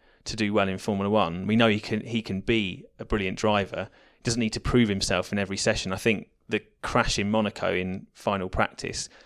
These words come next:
was the key turning point. And, uh, Jos, his dad, said to him that you just need to calm down a little bit. Don't change the fundamentals of how you're driving, but just don't try to go for it every lap all the time. Drive at ninety-five percent,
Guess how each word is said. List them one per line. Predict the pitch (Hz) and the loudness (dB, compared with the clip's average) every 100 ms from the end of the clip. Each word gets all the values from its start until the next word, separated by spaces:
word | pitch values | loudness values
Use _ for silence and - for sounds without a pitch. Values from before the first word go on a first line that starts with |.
| _ | _
was | 104 | -10
the | 101 | -8
key | - 101 | -4 -2
turning | - 107 98 95 | 0 0 0 -2
point. | 80 82 - - - - _ _ - | -4 -6 -10 -18 -20 -20 _ _ -6
And, | 98 95 - _ _ - | -4 -2 -6 _ _ -4
uh, | 101 90 90 | -2 -2 -4
Jos, | 107 107 - - - | -2 -2 0 -4 -4
his | 101 | -4
dad, | - 98 | 2 2
said | - 113 107 | 2 0 0
to | - | -4
him | 87 | -4
that | 87 - - - | -6 -12 -16 -18
you | 131 | -10
just | 113 127 | -4 -2
need | 120 113 | -2 -2
to | - | -6
calm | - 107 98 | -2 -2 0
down | 113 120 | 2 2
a | 90 | 0
little | 87 92 | -6 -8
bit. | 90 | 2
Don't | 139 147 | 2 2
change | - 131 117 104 - - - | 2 2 2 0 -2 -6 -10
the | |
fundamentals | 117 117 104 110 104 104 | -2 0 0 -2 -2 -6
of | 101 | -6
how | 110 | -4
you're | 104 98 | -2 0
driving, | 110 107 90 90 | 2 2 0 -6
but | 87 | -4
just | - - - | -2 -2 4
don't | 120 110 - _ - | 4 4 -4 _ -8
try | - 107 | -2 -2
to | - | -2
go | - 110 110 | 4 4 4
for | - 98 | -2 -4
it | - _ _ _ _ - | -4 _ _ _ _ 4
every | 120 101 98 | 4 4 -4
lap | 101 92 - | -2 -2 -6
all | 107 98 | -6 -6
the | |
time. | 95 117 92 85 - - - | -4 0 0 -2 -12 -20 -2
Drive | 139 135 | 4 4
at | 120 | 6
ninety-five | 131 127 120 113 107 101 | 4 6 4 0 -2 -2
percent, | 101 - 90 101 | -4 -4 -2 -2